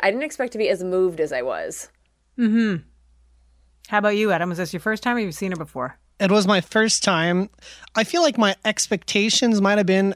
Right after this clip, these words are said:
Speaker 3: a bit low because she
Speaker 2: Oh,
Speaker 3: was
Speaker 2: that's smart.
Speaker 3: sixty-five.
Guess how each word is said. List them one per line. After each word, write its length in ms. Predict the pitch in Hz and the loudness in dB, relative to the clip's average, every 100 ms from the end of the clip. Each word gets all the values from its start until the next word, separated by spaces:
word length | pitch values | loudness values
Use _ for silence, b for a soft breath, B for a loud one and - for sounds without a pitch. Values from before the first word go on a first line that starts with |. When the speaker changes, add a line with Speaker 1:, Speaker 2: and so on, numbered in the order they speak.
| - | -4
Speaker 3:
a 80 | 170 | -6
bit 640 | 156 190 190 - - - - _ _ _ _ _ _ | -2 0 0 -2 -2 -4 -12 _ _ _ _ _ _
low 600 | 170 151 156 151 156 233 - _ _ _ 156 156 | -2 0 0 0 0 -2 -6 _ _ _ -4 2
because 720 | 226 180 226 214 214 190 - | 2 4 2 4 2 -2 -4
she 200 | - 359 | -2 2
Speaker 2:
Oh, 20 | |
Speaker 3:
was 100 | 190 | 0
Speaker 2:
that's 60 | - | 0
smart. 120 | 190 | -2
Speaker 3:
sixty-five. 680 | - 185 170 127 127 - | -2 -2 -2 -6 -10 -18